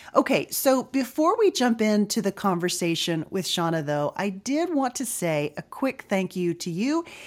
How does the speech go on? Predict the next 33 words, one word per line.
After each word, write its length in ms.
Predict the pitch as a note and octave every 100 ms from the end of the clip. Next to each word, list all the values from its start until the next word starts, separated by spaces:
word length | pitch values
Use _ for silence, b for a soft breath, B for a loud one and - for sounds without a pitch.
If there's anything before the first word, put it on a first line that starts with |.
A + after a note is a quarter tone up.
| B B _
and 400 | D#4+ E4+ F4+ E4 - -
to 180 | - C#4+
share 600 | - - A#3+ A3 G#3+ G#3
a 60 | A#3+
new 280 | A#3+ D#4 G#4+
milestone 680 | B3+ G#3+ G#3+ - G#3 F3+ F3+
that 160 | F3+
we've 320 | F#3 G3+ G3 -
reached 440 | F3+ F#3 F3 - -
here 220 | A#3+ B3+
together 480 | - G3 D#3+ C#3+ C#3+
at 140 | E3 -
She 180 | - D#3
Said, 260 | - D3
She 200 | D3 E3
Said 280 | D3 F3 E3+
podcast. 600 | - G4 D#4+ D#3+ A#2 - - B B B B
We 320 | A3+ D#4 F4+
actually 460 | - D4 C#4+ D4+ D4
hit 480 | - F3 C#3 C#3 - - -
and 300 | C4+ E4 D#4+
surpassed 600 | A#3+ A3 F3 D3 D3+ -
more 420 | F#3+ A3+ C#4 D4
than 380 | G3+ D3+ D3+ F3
three 260 | G3+ A3+
hundred 320 | B3 A3 A3 A3
thousand 560 | F#3 F3+ F3 F3+ F3 -
downloads, 680 | E3 E3 E3 D#3 C#3+ C#3 D3 B B B -
and 160 | A#3
our 140 | A#3 A#3+
global 540 | G3+ B3 C4+ D4 D#4
popularity 960 | D4+ A#3+ B3 B3+ A3+ G#3 G#3 G#3 F#3+ -
rating 540 | F3 F3 F3 E3 E3